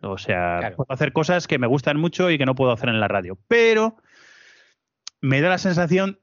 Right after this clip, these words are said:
Speaker 1: de que, em, es una herramienta que está muy poco explotada y muy infrautilizada,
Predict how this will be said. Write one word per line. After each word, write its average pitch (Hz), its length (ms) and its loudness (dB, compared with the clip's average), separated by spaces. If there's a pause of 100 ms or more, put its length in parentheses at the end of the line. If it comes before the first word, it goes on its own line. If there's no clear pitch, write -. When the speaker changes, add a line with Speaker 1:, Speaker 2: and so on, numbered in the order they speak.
(120)
Speaker 1:
de 147 320 0
que, 170 400 0 (160)
em, 131 920 2 (720)
es 147 160 -2
una 175 160 2
herramienta 180 540 0
que - 100 -2
está 165 380 0 (600)
muy 151 300 2
poco 175 300 0
explotada 147 640 0 (380)
y 127 360 2
muy 175 480 0
infrautilizada, 143 960 0